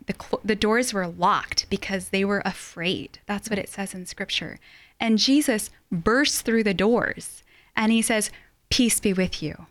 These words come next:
And then he says, "Peace be with you" again. So when you, I just love the way that you phrased this question. How can we come to understand that God's peace cannot be compromised? We can understand it firstly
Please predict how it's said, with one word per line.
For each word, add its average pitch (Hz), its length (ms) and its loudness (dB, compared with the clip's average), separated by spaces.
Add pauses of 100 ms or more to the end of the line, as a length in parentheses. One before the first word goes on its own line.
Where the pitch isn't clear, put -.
(400)
And 214 220 6
then 190 400 2 (140)
he 226 160 2
says, 196 340 0 (520)
"Peace - 400 2
be 208 120 0
with 185 260 -2
you" 175 120 -6
again. 170 520 -4 (600)
So 240 580 2 (580)
when 247 200 6
you, 247 240 6
I 233 100 0
just 285 240 2
love 247 220 4
the 214 120 2
way 190 120 2
that - 240 -2
you 196 80 -2
phrased - 480 0
this - 160 -4
question. 175 720 0 (220)
How 226 200 0
can 285 180 2
we 294 80 6
come 208 260 0
to - 100 -4
understand 180 600 -6
that - 140 -12
God's 185 380 -6
peace - 320 -8
cannot 185 320 -4
be 185 80 -12
compromised? - 880 -6 (320)
We 269 100 4
can 269 220 4
understand 254 560 4
it 240 100 0
firstly 202 560 0